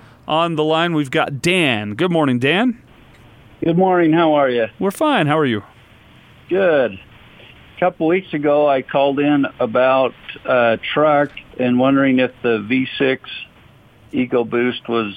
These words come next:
Speaker 2: uh, just as good as a V eight.
Speaker 1: Yeah, I remember, yeah.
Speaker 2: I don't know if you recall that,
Speaker 1: Yeah, for
Speaker 2: but
Speaker 1: sure.
Speaker 2: I was at a dealership up here in Heber and, uh, looking at vehicles, asked him if they had something with lower miles,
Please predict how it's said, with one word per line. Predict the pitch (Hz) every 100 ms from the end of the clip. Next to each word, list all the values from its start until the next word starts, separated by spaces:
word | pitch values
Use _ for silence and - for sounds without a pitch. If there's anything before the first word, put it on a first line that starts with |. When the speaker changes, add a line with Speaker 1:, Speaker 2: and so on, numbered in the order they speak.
| - -
Speaker 2:
uh, | - - 95 -
just | 117 123 -
as | 113 101
good | 127 117
as | 113
a | 107
V | 98 113 117
eight. | 113 110 -
Speaker 1:
Yeah, | 147 247
I | 165
remember, | 214 139 120 196 185
yeah. | 127
Speaker 2:
I | -
don't | - -
know | 104 104
if | -
you | 113
recall | 107 - 117 110
that, | 113 117 135
Speaker 1:
Yeah, | 233 165
for | 147
Speaker 2:
but | 123
Speaker 1:
sure. | 117 117 - - - - - - - - - _ - - - 120
Speaker 2:
I | 131
was | 127 127
at | 123
a | 120
dealership | 113 139 131 120 127 117 117 - - -
up | 113 113 120
here | 127 120
in | 110
Heber | 117 127 113 110 110 - - - -
and, | 107 107 107 104
uh, | 104 98 98 - - - - - - -
looking | 117 117 - 113 110
at | 107 -
vehicles, | 110 110 104 - 110 104
asked | 107 110 -
him | 110 110
if | 107 -
they | 107
had | 107 104 -
something | 113 113 107
with | 107 107
lower | 123 120 117
miles, | 113 123 131 117 120